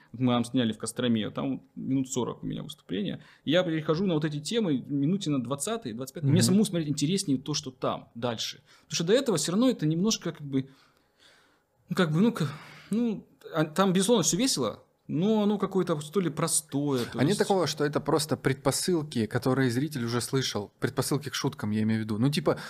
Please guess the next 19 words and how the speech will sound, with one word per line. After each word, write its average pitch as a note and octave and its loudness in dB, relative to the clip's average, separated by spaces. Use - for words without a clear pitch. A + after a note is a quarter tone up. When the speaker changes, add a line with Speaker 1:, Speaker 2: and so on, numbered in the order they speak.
Speaker 2:
а, A#2+ 2
там, A#2 0
условно, C#3+ 2
жена D#3 2
тупая, B2+ 2
это B2+ 0
предпосылка D3 -2
к - -10
шутке. - -6
То - -8
есть, - -6
и A#2+ -10
ты D3 -4
берёшь D3+ 0
эту - -12
предпосылку F#3+ -2
и E3 2
оборачиваешь D#3 2
её C3+ 2